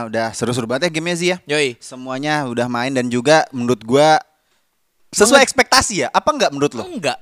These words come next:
Speaker 2: justru menurut gua mengejutkan.
Speaker 1: Mengejutkan ya?
Speaker 2: Iya.
Speaker 1: Apa satu tim yang menurut lo yang bisa mengejutkan kira-kira? Yang menurut lo mengejutkan apa?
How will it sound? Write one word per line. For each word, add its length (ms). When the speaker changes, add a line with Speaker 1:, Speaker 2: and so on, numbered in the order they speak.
Speaker 2:
justru 340
menurut 360
gua 160
mengejutkan. 880
Speaker 1:
Mengejutkan 500
ya? 80
Speaker 2:
Iya. 440
Speaker 1:
Apa 200
satu 220
tim 160
yang 140
menurut 180
lo 120
yang 300
bisa 220
mengejutkan 480
kira-kira? 400
Yang 180
menurut 300
lo 100
mengejutkan 400
apa? 300